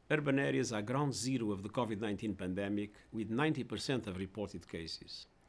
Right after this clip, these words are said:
Cities are bearing the brunt of the crisis, many with strained health systems,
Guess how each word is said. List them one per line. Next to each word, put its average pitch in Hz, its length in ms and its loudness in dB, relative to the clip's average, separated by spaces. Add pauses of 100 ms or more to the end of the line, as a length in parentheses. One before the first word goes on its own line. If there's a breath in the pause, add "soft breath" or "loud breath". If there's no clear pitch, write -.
(560 loud breath)
Cities 190 400 2
are 151 120 6
bearing 151 280 6
the 117 80 0
brunt 143 360 4
of 107 80 -6
the 117 80 -2
crisis, - 720 -6 (140)
many 175 280 6
with 151 180 2
strained 160 480 4
health 170 240 2
systems, - 720 0